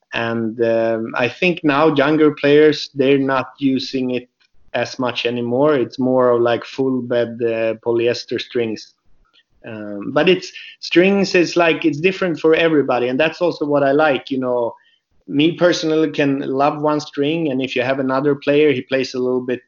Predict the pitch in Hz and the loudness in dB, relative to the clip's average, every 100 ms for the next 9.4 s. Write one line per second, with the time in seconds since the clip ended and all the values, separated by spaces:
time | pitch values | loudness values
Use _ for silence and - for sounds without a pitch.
0 | 127 131 127 143 127 131 127 127 - 135 | -8 -6 -6 -6 -6 -6 -6 -6 -6 -2
1 | 143 143 123 131 127 120 127 120 - 120 | 0 0 0 0 0 -2 -6 -8 -6 -6
2 | 120 - - 120 110 117 131 113 - - | -8 -10 -8 -8 -8 -6 -4 -4 -6 -18
3 | _ _ _ _ _ _ _ 131 127 131 | _ _ _ _ _ _ _ 0 2 0
4 | 131 - 147 147 143 147 127 131 131 131 | -2 2 2 4 0 0 -2 -2 -2 -2
5 | 123 - 127 127 131 139 - 117 117 120 | -4 -4 -2 2 2 0 -2 -4 -4 -4
6 | 120 117 120 123 - 143 143 _ - 120 | -6 -4 -2 -2 0 -2 -2 _ -14 -10
7 | 113 113 117 117 117 117 113 113 110 110 | -8 -6 -2 0 0 0 -2 -6 -8 -8
8 | 110 - 123 120 123 120 120 120 117 113 | -8 0 0 0 0 0 2 4 4 2
9 | 110 107 107 | 0 -2 -8